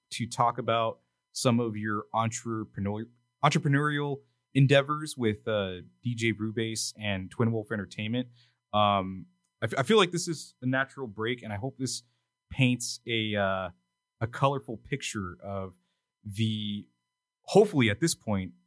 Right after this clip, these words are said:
uh, the immortalized, uh, Lana Mac. So if you have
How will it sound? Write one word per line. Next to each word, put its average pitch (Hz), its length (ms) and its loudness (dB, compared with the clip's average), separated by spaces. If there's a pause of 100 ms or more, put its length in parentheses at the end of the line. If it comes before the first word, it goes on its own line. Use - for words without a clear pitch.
(220)
uh, 101 260 4
the 123 120 4
immortalized, 117 840 0
uh, 90 280 -6 (120)
Lana 113 260 4
Mac. 92 400 -2
So 92 380 -4 (680)
if 123 160 0
you 139 100 2
have 143 280 6